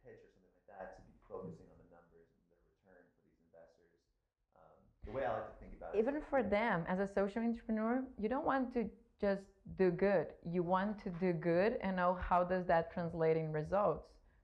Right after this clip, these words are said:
Speaker 2: So you need, you need measurements, right?
Speaker 1: Mm, right.
Speaker 2: A lot of social entrepreneurs and a lot of entrepreneurs in general, they just don't think about the results, the end goal, and you need to. And if you have that,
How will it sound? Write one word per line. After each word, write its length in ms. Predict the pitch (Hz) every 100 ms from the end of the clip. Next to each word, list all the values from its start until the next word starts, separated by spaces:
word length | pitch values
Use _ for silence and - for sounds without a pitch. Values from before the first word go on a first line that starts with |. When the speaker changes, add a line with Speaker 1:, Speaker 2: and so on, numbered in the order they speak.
| _ -
Speaker 2:
So 80 | 185
you 120 | 185
need, 240 | 185 180 - - 190
you 80 |
need 140 | 175 175
measurements, 580 | 170 185 175 147 - -
right? 280 | 110 165 208
Speaker 1:
Mm, 120 | 185 170 -
right. 260 | - - 180
Speaker 2:
A 20 |
lot 160 | 180 208
of 200 | 220 220
social 320 | 214 196 202 214
entrepreneurs 400 | 202 208 208 208
and 80 | 185
a 40 |
lot 120 | 196
of 100 | 247
entrepreneurs 600 | 233 226 196 190 233 175
in 100 | 175
general, 380 | 170 196 185 165 -
they 80 | 175
just 240 | 190 190
don't 240 | 220 208
think 220 | 208 196 190
about 320 | 180 175 170
the 80 | 170
results, 560 | 165 214 254 185 175 -
the 60 |
end 280 | 165 202 220
goal, 400 | 185 160 160 160 - - _
and 120 | 190 196
you 60 |
need 260 | 214 370 -
to. 180 | 180 160 165 - -
And 160 | 180
if 180 | 196 196
you 80 | 247
have 340 | 233 208 170
that, 400 | 156 160 226 151